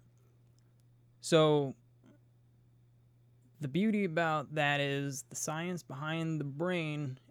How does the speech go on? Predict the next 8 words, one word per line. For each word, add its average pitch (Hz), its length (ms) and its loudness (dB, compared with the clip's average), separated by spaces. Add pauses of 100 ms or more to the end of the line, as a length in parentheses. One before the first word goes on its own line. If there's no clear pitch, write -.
(640)
is 139 580 0 (880)
that 139 260 -4
they're 127 220 -2
unsure. 123 440 -6 (1400)
I 143 80 -4
mean, 131 220 -2
they 135 140 -2
can, 131 500 0